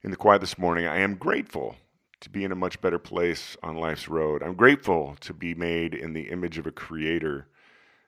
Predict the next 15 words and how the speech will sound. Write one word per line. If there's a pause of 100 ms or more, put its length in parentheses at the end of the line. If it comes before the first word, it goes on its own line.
(140)
and
for
the
ways
that
we
can
express
inexpressible
truths
and
experiences
through
art, (260)
creativity,